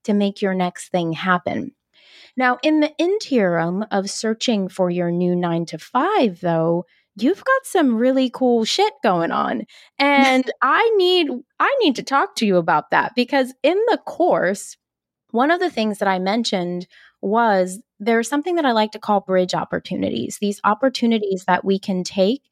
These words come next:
Speaker 1: that we take in the interim that help us to really develop different aspects of self, but could also lead to some real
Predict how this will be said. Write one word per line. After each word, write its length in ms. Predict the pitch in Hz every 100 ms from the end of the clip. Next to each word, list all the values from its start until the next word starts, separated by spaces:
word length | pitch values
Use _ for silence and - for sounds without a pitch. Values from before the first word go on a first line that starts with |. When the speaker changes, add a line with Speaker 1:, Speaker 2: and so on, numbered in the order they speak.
| - - _ _
Speaker 1:
that 260 | 220 208 202 -
we 180 | 226
take 280 | 233 277 285
in 140 | 339 277
the 120 | -
interim 720 | 220 254 277 196 165 160 175 190
that 160 | 202
help 320 | - 226 254 311
us 180 | 302 -
to 120 | 254
really 260 | 226 220
develop 560 | 208 196 180 190 240 240
different 340 | 202 - 180 -
aspects 580 | 180 - - 185 -
of 100 | 170
self, 560 | - - 160 226 320 - _ - _ _ -
but 280 | 302 294 -
could 300 | - 415 508
also 480 | 359 403 480 370 302
lead 560 | 254 226 269 311 247 220
to 420 | - 285 339 247
some 400 | - 220 214 208
real 420 | 240 262 285 285